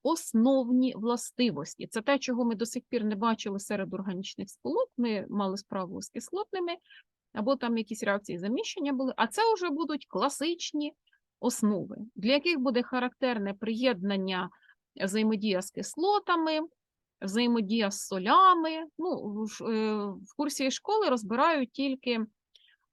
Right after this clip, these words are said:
е, взаємодію із кислотами, то тільки з деякими. Так, ось перед нами,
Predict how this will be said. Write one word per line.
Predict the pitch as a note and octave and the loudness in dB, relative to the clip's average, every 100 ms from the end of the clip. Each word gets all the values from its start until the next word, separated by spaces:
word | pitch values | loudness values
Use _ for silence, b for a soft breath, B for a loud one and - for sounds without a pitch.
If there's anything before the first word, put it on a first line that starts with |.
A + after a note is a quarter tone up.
| - | -6
е, | G3+ G3 F#3+ F#3 - - _ - | -2 -2 -4 -6 -10 -20 _ -8
взаємодію | G3 G#3 A3 G#3 D#4+ B3 | -4 0 0 0 -2 0
із | A#3 A#3 G#3+ F#3 F3 | 0 -2 -2 -8 -8
кислотами, | G3 - - - - G1+ G#3 _ _ _ - F#3+ | -10 -10 -12 -10 -10 -10 -14 _ _ _ -16 -12
то | G#3 | -8
тільки | G#3 F#3 F#3 | -6 -6 -8
з | |
деякими. | G#3 - - - G#3 A3 - _ _ _ _ _ - | -6 -8 -10 -10 -10 -10 -14 _ _ _ _ _ -10
Так, | G#3 - _ _ - | -10 -10 _ _ -2
ось | D#4+ A4+ | 0 0
перед | - C4+ G#3+ | 0 0 0
нами, | G3+ G3 G#3+ | 2 2 4